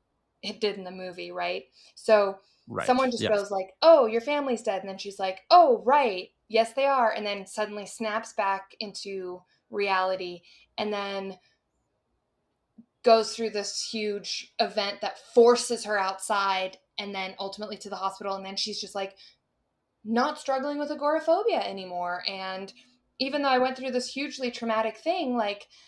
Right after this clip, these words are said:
Speaker 1: I've got makeup on and I look great and I'm selling my house and I'm just walking around it casually. And that's not, that's not how that happens. <laughs> Um, it'd be
Speaker 2: Right,
Speaker 1: nice
Speaker 2: of
Speaker 1: if it
Speaker 2: course.
Speaker 1: did,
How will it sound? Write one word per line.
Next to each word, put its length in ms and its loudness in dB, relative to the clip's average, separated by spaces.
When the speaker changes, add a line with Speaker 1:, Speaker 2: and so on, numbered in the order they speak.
Speaker 1:
I've 120 -6
got 200 -2
makeup 420 2
on 260 2
and 120 -4
I 80 -4
look 260 -10
great 360 2
and 140 -2
I'm 100 -10
selling 360 -6
my 140 -10
house 420 0
and 100 -10
I'm 80 -12
just 180 -14
walking 360 -8
around 280 -8
it 140 -10
casually. 760 -2
And 340 -2
that's 440 4
not, 300 -2
that's 420 2
not 300 -6
how 220 -4
that 200 -6
happens. 960 -2
<laughs> 40 4
Um, 420 -2
it'd 140 4
be 140 -4
Speaker 2:
Right, 180 0
Speaker 1:
nice 60 -6
Speaker 2:
of 140 0
Speaker 1:
if 0 -
it 100 0
Speaker 2:
course. 320 -6
Speaker 1:
did, 80 -14